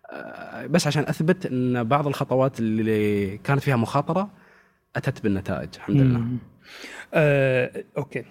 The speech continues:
Speaker 2: دام أنك أنت رائد أعمال وفي نفس الوقت مستثمر، بنتكلم عن الاستثمار بعد شوي بشكل أعمق، لكن، آم، أتوقع ريادة الأعمال هي اللي تدخل لك، آه، مدخول الآن.
Speaker 1: نعم.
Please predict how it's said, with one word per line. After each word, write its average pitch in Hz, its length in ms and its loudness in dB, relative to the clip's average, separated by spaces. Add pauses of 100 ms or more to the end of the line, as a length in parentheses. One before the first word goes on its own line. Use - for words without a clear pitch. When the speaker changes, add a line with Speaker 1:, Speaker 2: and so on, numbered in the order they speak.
(120)
Speaker 2:
دام 147 160 0
أنك 160 520 2
أنت 220 220 6
رائد 170 480 6
أعمال 139 380 4
وفي 143 160 0
نفس 180 200 0
الوقت - 520 0 (100)
مستثمر، 135 580 -2 (180)
بنتكلم 143 420 2
عن 127 100 0
الاستثمار 131 480 -4
بعد 120 160 -4
شوي 135 160 -4
بشكل - 340 -8
أعمق، 120 320 -4 (560)
لكن، 165 500 4 (1000)
آم، 135 600 0 (360)
أتوقع 143 760 6
ريادة 202 360 6
الأعمال 165 380 6
هي 208 100 8
اللي 214 140 6
تدخل 160 400 2
لك، 147 220 0 (480)
آه، 135 180 0
مدخول 131 380 2
الآن. 170 520 0 (380)
Speaker 1:
نعم. 110 180 4